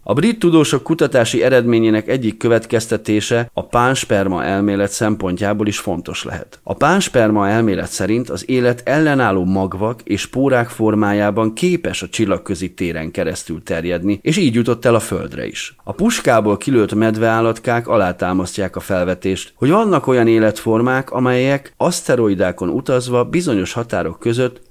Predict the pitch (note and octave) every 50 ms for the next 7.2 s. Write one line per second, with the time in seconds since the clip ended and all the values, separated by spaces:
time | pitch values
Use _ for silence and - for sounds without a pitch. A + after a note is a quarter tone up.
0 | _ _ _ _ _ - C4 G#3 A#2 G2 E2+ E2+ - - E2 - F#2+ F2+ - F#2
1 | F2 E2 E2 E2+ - - D2 - - - A#1+ G#1+ A1+ - - E2 - - - -
2 | - _ - - - - - A#2+ A#2 - - A#2+ G#2 G#2+ G2+ G2+ G#2+ G#2 A#2+ A#2+
3 | B2 B2+ - - F2 G#2+ A2 A2+ G#2+ A2+ C3 C#3 C3 A2 G#2 F#2+ F#2 F2+ - G#2+
4 | G2+ G#2 G2+ A2 G#2+ G#2 G#2 G2 - A2+ - - C#3 B2 G#2 F#2 E2 F2 F2+ F2
5 | E2+ - - - - G2 G#2 A2+ A2+ A2 - - - - _ _ - C#3 C#3+ D#3
6 | D3 D3 D3 D3+ C3 G#2 F2+ F2+ F#2 F2+ F2+ F#2+ G2+ G#2+ A2 - - - B2+ B2
7 | A#2+ - -